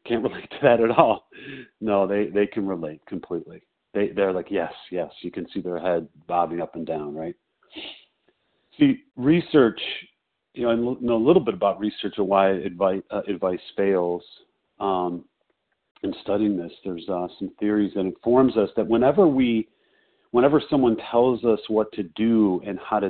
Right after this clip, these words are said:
do it, we respond the way humans respond, which is with a defensive defiance. And the reason, the research suggests the reason we do that is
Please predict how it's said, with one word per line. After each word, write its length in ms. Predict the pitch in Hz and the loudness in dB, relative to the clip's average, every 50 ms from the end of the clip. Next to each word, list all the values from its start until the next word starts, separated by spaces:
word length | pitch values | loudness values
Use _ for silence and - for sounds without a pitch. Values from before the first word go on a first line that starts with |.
| 85 78 | -6 -6
do 220 | - 98 101 107 127 | -4 -2 0 2 2
it, 140 | 147 147 - _ _ _ _ _ _ _ _ _ _ _ _ _ _ _ _ _ _ _ _ _ _ _ _ - | 0 0 -4 _ _ _ _ _ _ _ _ _ _ _ _ _ _ _ _ _ _ _ _ _ _ _ _ 2
we 140 | 131 139 143 | 4 4 4
respond 720 | 131 123 113 - - - - 123 117 117 117 117 110 107 | 4 2 -2 -2 -6 -4 4 6 6 8 8 6 6 4
the 40 | 101 | 0
way 180 | 98 101 98 98 | 0 0 0 -2
humans 380 | - 113 110 101 104 - - - - | -2 -2 -2 -2 -2 -4 -6 -8 -12
respond, 720 | 85 82 - - - - 113 110 104 95 90 85 85 85 | -16 -16 -16 -10 -2 0 2 2 2 2 0 -2 -4 -6
which 280 | 85 90 92 87 - - | -6 -8 -8 -8 -8 -8
is 180 | 95 87 80 - - | -8 -8 -8 -8 -10
with 260 | 95 92 92 90 - _ _ _ _ _ _ _ _ _ _ _ _ _ _ - | -6 -4 -4 -4 -4 _ _ _ _ _ _ _ _ _ _ _ _ _ _ -10
a 60 | 107 | -10
defensive 680 | 98 - 85 - - - 110 107 104 - - 104 - - - | -8 -8 -10 -6 -2 -2 0 0 -2 -4 -6 -6 -6 -6 -10
defiance. 640 | 95 - - - 104 98 113 113 95 80 73 73 _ _ - - - - - - _ _ _ _ _ _ _ _ _ _ _ _ _ _ _ - | -10 -10 -8 -6 -4 -2 -2 -2 -2 -4 -6 -10 _ _ -20 -20 -20 -20 -20 -20 _ _ _ _ _ _ _ _ _ _ _ _ _ _ _ -4
And 160 | - 110 113 | -2 0 2
the 40 | 117 | 4
reason, 640 | 135 151 165 165 156 131 139 127 117 110 101 95 - 110 | 6 8 8 8 6 6 4 2 2 2 0 -4 -4 -4
the 60 | 110 | -2
research 460 | 107 139 185 208 190 - 127 120 110 - | 0 2 2 2 2 0 -2 -4 -4 -4
suggests 400 | - 101 90 95 110 107 101 - - | -6 -8 0 2 2 2 2 2 -2
the 60 | 107 | -4
reason 360 | 101 123 165 180 147 143 117 | 0 0 2 2 4 2 2
we 140 | 104 92 87 | 2 0 -2
do 280 | 85 104 165 220 233 175 | -2 0 2 4 4 4
that 320 | 117 98 95 92 92 90 | 4 4 4 4 2 2
is 320 | 92 90 90 92 90 92 | 0 -2 -2 -4 -4 -6